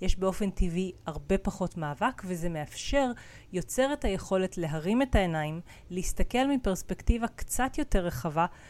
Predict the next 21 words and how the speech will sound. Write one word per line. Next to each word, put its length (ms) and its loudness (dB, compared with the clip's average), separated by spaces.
ולעשות 400 -2
בחירות 440 -2
מודעות 500 -6
יותר, 420 -10
כאלה 300 -4
שיוצרות 560 -4
הרחבה 640 0
ואופציות 520 2
חדשות, 640 -2
וגם 380 0
הזדמנויות 540 2
להתקדם 560 -4
אל 120 6
המקומות, 600 0
ממש 460 -4
במציאות 480 -6
הפיזית 400 -8
שבהם 540 -6
את 100 -14
הכי 300 -8
רוצה 380 -4